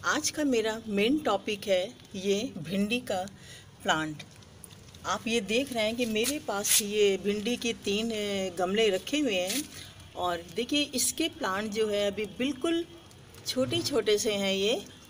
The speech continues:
और इस भिंडी की देखिए, ये दोनों भिंडी की growth कितनी अच्छी हो गई है। उसकी एक main वजह ये है कि friends,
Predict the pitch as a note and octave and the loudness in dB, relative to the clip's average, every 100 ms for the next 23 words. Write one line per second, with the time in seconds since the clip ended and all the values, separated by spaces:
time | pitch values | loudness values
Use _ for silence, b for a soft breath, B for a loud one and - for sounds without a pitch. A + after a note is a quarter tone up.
0 | - - F3 F3 - E4 G4+ G3+ A3 A3+ | -20 -4 0 0 0 2 2 2 -2 0
1 | A#3 A3+ A3 G3 G3 G#3+ A#3+ C4+ A3+ G3+ | -2 0 2 2 2 -2 -2 -4 -4 -4
2 | F#3+ G3 G#3 G#3 G3+ G3 - - - - | 0 -2 0 -2 -6 -10 -16 -18 -18 -16
3 | - - - - E3 - - - - - | -14 -12 -10 -10 -10 -12 -12 -16 -20 -20
4 | - - - - - - G3+ G3+ G#3 G#3 | -20 -20 -20 -18 -16 -6 -4 -2 -4 -6
5 | D#3+ F3+ G#3+ G#3+ - G3 G#3+ G3+ F3+ F#3+ | 0 4 4 2 -6 -4 -2 0 0 2
6 | - A3 F#3 F3+ F3 E3+ F3 C4 - - | 2 2 2 0 2 2 4 4 4 4
7 | D#4 D#4+ - A3 A3+ G#3 G#3 C4+ D#4+ A3+ | 2 0 0 2 2 0 4 4 6 4
8 | G#3+ G#3+ G#3 G3+ G3+ F#3+ G3+ G#3 G3+ G3 | 4 4 6 6 6 4 4 -2 2 2
9 | C4+ | 2